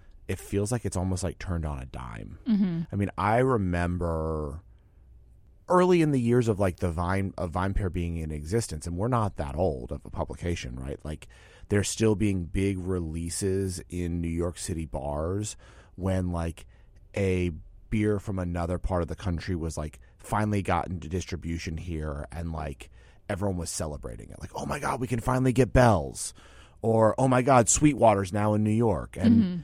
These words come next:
Speaker 1: then it just switched so fast. And I'm curious as to why you guys think that happened, besides my one the-,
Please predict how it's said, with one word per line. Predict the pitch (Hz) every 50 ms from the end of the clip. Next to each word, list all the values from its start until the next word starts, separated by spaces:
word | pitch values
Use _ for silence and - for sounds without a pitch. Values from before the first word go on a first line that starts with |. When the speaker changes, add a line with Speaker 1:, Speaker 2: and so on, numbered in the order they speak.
| - - - - - - - -
Speaker 1:
then | - 95 92 135 127 143 156 170 - -
it | 127 127 - 92
just | 101 113 120 110 - - - _ - _ _
switched | - - - - - - 127 135 123 - - - -
so | - 107 101 107 110
fast. | - - - 90 78 76 78 123 190 226 - - - - - - _ - - - - - - - - - - -
And | 131 127 127 127 127 123 - - - - _ _ _ - - - _ - - - - _ _ - - -
I'm | 135 143 147
curious | - - - - - 160 180 196 202 196 180 - - -
as | 110 110 110 110 107 - -
to | - - 127 113
why | 98 85 78 80 78 78 80 82 87 107 123 - 165 82 - - -
you | 95 101 101
guys | 101 98 98 98 - -
think | - 98 95 95
that | 98 87 82
happened, | 87 87 90 90 92 - - 131 135 151 151 151 - - - - - - _ _ - _ _ _ -
besides | 135 123 110 - - 127 120 123 127 135 113
my | 98 101 98 101 104
one | 101 92 85 90 95 95 101 101 101 104 117 - - - -
the-, | - 107 95 90 -